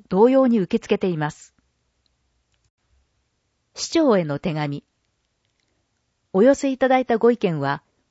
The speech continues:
おおむね一週間以内に回答します。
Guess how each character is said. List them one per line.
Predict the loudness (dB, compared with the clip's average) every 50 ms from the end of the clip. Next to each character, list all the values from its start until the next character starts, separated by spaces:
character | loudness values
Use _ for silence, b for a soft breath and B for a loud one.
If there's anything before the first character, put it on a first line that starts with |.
| _ _ -2
お | 0 2 2
お | 2
む | 2 0 0
ね | 0 0
一 | -2 -4
週 | -6 -6 -6 -6 -4
間 | -2 -2 -2 -2
以 | -2
内 | -2 -4 -6
に | -6 -8 -8
回 | -8 -8 -8 -6
答 | -4 -6 -6
し | -6 -8 -10
ま | -10 -12
す。 | -12 -14 -20